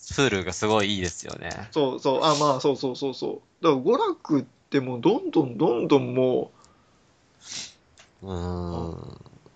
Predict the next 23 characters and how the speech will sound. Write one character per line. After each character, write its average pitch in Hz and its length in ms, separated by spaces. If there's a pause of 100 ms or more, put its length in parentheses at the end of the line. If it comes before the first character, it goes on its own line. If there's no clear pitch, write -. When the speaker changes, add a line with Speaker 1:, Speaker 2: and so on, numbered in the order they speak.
(140)
Speaker 2:
下 - 180
が 185 100
っ 190 80
て - 100
き - 60
て - 100
る - 100
よ 120 80
ね。 131 380
こ - 400
う、 143 40
値 135 120
段 120 220
と - 140
か。 - 280 (480)
Speaker 1:
そ - 300
う 95 60
で 85 80
す - 160
ね。 82 340
Speaker 2:
う 131 40 (320)
ん。 156 180 (2000)
Speaker 1:
た-、 117 520